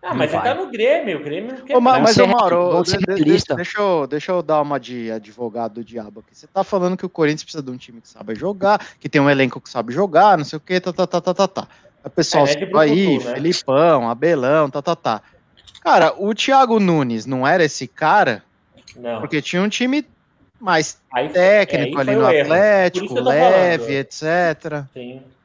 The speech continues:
Speaker 3: E não
Speaker 1: Não,
Speaker 3: deu
Speaker 1: por isso que eu tô
Speaker 3: certo.
Speaker 1: falando. Não, mas por isso que eu tô falando, porque o Thiago Nunes,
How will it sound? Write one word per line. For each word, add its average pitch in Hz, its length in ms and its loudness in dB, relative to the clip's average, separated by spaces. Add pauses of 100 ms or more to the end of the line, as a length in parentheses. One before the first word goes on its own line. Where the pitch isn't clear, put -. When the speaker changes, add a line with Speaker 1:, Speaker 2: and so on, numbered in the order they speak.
(380)
Speaker 3:
E 147 60 -12
não 139 100 -4
Speaker 1:
Não, 190 80 -2
Speaker 3:
deu 226 100 2
Speaker 1:
por - 60 -4
isso 269 100 -4
que 208 40 4
eu 151 100 4
tô 247 80 -8
Speaker 3:
certo. - 20 -16
Speaker 1:
falando. 202 460 -4 (320)
Não, 160 180 -8
mas 123 200 -6
por 143 160 -14
isso 185 120 -16
que 226 60 -10
eu 226 40 -10
tô 226 100 -10
falando, 196 440 -6
porque 143 280 -14
o 135 200 -12
Thiago 170 400 -8
Nunes, 156 480 -12